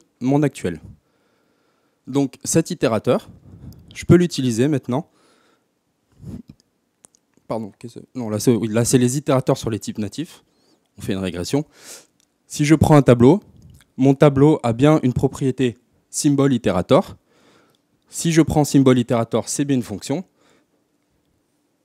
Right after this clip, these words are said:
Je l'appelle. Là, j'ai récupéré un objet. Un objet qui a une méthode, c'est bien une fonction, next. Donc du coup,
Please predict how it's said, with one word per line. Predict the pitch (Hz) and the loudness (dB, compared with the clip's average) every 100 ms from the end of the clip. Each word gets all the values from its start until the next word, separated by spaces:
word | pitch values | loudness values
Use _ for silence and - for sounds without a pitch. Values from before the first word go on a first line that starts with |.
| _ _ _ | _ _ _
Je | 123 143 | 0 4
l'appelle. | 143 - 131 240 - - - - - _ - _ _ - | 4 4 0 -2 -10 -14 -14 -16 -20 _ -20 _ _ -10
Là, | 123 | -6
j'ai | 120 110 | -6 -6
récupéré | 107 120 113 104 | -6 -4 -2 0
un | 98 | -2
objet. | 85 113 190 _ _ _ _ - | -2 -4 -4 _ _ _ _ -6
Un | 123 123 | -2 -2
objet | 113 127 160 | -2 -2 -2
qui | - 123 | -2 0
a | 156 - _ _ _ _ _ _ _ _ _ _ _ _ | 0 -4 _ _ _ _ _ _ _ _ _ _ _ _
une | 135 139 | 0 4
méthode, | 131 - 127 175 - - - _ - | 4 6 4 4 -4 -16 -20 _ -20
c'est | - | -18
bien | - | -16
une | - | -14
fonction, | - - 151 156 | -14 -10 -6 -4
next. | 101 - - _ _ _ _ - | -4 -6 -16 _ _ _ _ -12
Donc | 104 95 | -10 -8
du | 92 | 0
coup, | 131 185 | 4 4